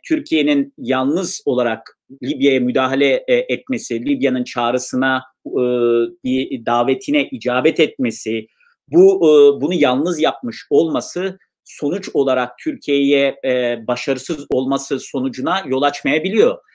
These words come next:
Zaten temel, mesela Libya'da da bu oldu,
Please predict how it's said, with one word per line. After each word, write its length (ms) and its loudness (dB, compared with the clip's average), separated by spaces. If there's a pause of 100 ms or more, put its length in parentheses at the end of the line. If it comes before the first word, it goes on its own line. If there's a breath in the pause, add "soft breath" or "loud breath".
(120)
Zaten 400 -2
temel, 460 -2 (480)
mesela 300 -6
Libya'da 520 2
da 180 -2
bu 240 -4
oldu, 240 -4